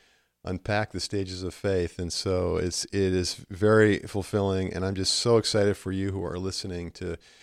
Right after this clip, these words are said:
dive into this book and learn all that God has taught us and share this with your friends and the people that you minister to,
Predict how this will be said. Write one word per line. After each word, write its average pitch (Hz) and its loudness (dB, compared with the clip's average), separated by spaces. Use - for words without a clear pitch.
dive 107 4
into 113 0
this 101 0
book 107 2
and 90 -6
learn 98 -2
all 98 0
that 95 -4
God 95 -2
has 82 -6
taught 110 -2
us 104 0
and 80 -8
share 107 -2
this 101 -2
with 87 -8
your 104 -2
friends 101 -4
and 87 -6
the 78 -8
people 98 -4
that 85 -6
you 95 -2
minister 101 -2
to, 95 -2